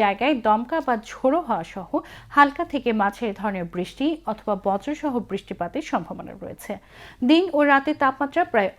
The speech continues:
অপরিবর্তিত থাকতে পারে। পরবর্তী চব্বিশ ঘন্টায় আবহাওয়ার সামান্য পরিবর্তনের সম্ভাবনা রয়েছে। নগরীতে আজ সর্বোচ্চ তাপমাত্রা ছিল তেত্রিশ দশমিক দুই ডিগ্রি সেলসিয়াস, যা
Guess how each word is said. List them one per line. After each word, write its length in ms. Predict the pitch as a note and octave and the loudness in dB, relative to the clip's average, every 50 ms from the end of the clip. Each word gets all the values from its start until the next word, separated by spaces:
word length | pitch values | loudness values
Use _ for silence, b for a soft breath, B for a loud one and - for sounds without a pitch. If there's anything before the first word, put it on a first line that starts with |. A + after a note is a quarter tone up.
| - A3 | 0 0
অপরিবর্তিত 600 | A3 - C#4+ D4+ C#4 B3+ A#3 G3 - G3 F3+ - C#4+ - - | 0 0 0 0 0 0 -2 -4 -4 -6 -4 -4 -4 -2 -4
থাকতে 240 | A#3+ - - - F#3+ - | -8 -8 -8 -10 -12 -12
পারে। 180 | - - - - - - _ - - | -12 -14 -14 -16 -20 -20 _ 2 4
পরবর্তী 380 | A3+ G#3 F#3+ - F#3+ - - F#3 - | 4 4 4 0 -6 -10 -10 -6 -2
চব্বিশ 280 | B3 B3 B3 - D4+ - - - | -2 -2 0 -2 -4 -4 -2 -4
ঘন্টায় 300 | G3+ - - - D#4+ G4+ B B B B B B | -4 -4 -2 -4 -4 -4 B B B B B B
আবহাওয়ার 300 | G#3+ G#3+ - B3+ A#3+ B3 - - | 2 2 4 2 2 2 4 4
সামান্য 320 | D4+ C#4 C4 D4+ D#4 E4+ F4 D#4 - | 6 6 6 6 4 2 0 0 0
পরিবর্তনের 580 | A3+ G#3+ G3 G3 E3+ E3+ - A3+ A#3+ E4 A4+ - - | -2 0 0 0 0 0 -2 -4 -4 -4 -4 -2 -2
সম্ভাবনা 420 | B3+ F3 F3 E3+ F#3+ F3+ E3 - - | -2 -2 -2 -4 -6 -6 -6 -8 -8
রয়েছে। 380 | - E3+ - - - - - G3 - - B B B B B B B B C#4 | -10 -10 -12 -12 -10 -6 -6 -6 -6 -8 B B B B B B B B 8
নগরীতে 360 | C#4 C#4+ C#4+ E4+ F#4 F4+ - F4+ E4 | 8 8 8 4 -2 0 2 2 2
আজ 60 | D#4 - E4 | 2 4 4
সর্বোচ্চ 300 | D#4+ C#4+ C4+ D4+ C#4+ - C#4+ C#4+ | 4 4 2 0 -2 -2 0 2
তাপমাত্রা 340 | A#3+ A3+ - - A3+ - A#3 A3+ - | 2 2 0 -2 -6 -6 -6 -6 -4
ছিল 120 | - A#3 C4 C4 - | -2 -2 -2 -2 -2
তেত্রিশ 320 | - B3+ B3 - D4+ D4+ C#4 - B3+ | -2 -4 -2 -2 -4 -4 -4 -4 -6
দশমিক 320 | A#3+ A#3+ - B3 A#3+ A3 G3 - | -6 -4 -4 -4 -4 -4 -4 -2
দুই 120 | B3+ C#4 C#4+ C4+ | -2 -2 -2 -2
ডিগ্রি 220 | A#3+ - - F3+ E3 - - | -4 -6 -6 -8 -8 -4 -2
সেলসিয়াস, 500 | G#3+ G#3+ G#3+ G#3+ - C#4 C#4+ D4+ D4 D4 - - | -2 -2 -2 -2 -2 -2 0 0 -2 -4 -6 -6
যা 80 | G#3+ | -6